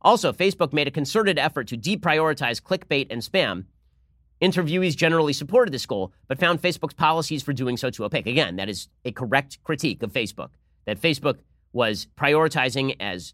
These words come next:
spam headlines that didn't read like a boring headline from the New York Times.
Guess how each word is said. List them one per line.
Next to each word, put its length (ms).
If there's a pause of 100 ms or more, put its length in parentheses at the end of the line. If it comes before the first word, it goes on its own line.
spam 640
headlines 440
that 100
didn't 240
read 180
like 180
a 40
boring 260
headline 300
from 140
the 60
New 60
York 120
Times. 260